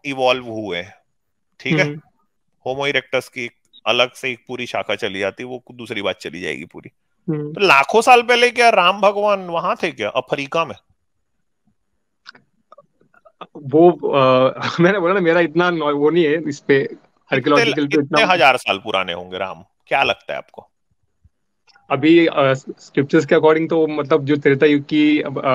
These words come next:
Speaker 2: वो बताया, एज बताया है, वो लाखों साल पहले
Speaker 1: त्रेता
Speaker 2: आता
Speaker 1: युग
Speaker 2: है ना।
Speaker 1: की एज क्या बताया है?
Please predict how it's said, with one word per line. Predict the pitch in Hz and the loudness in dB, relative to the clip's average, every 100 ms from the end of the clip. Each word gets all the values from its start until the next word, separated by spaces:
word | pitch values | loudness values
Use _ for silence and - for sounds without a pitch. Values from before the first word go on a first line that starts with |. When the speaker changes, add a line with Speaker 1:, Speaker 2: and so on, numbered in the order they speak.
| 127 | 2
Speaker 2:
वो | 127 | 0
बताया, | 127 123 127 123 127 - - | 0 0 -2 -4 -6 -10 -2
एज | 135 135 | 2 2
बताया | 131 131 123 | 2 0 0
है, | 127 | 0
वो | 131 | 0
लाखों | 127 117 151 | 0 2 2
साल | 143 | 2
पहले | 131 127 120 | 0 0 2
Speaker 1:
त्रेता | 143 175 214 | 2 2 4
Speaker 2:
आता | 214 | 2
Speaker 1:
युग | 220 | 0
Speaker 2:
है | |
ना। | - 208 | -4 0
Speaker 1:
की | |
एज | 190 - | 0 -2
क्या | - 143 | 0 2
बताया | 104 - 80 82 | 2 0 -4 -4
है? | - | -10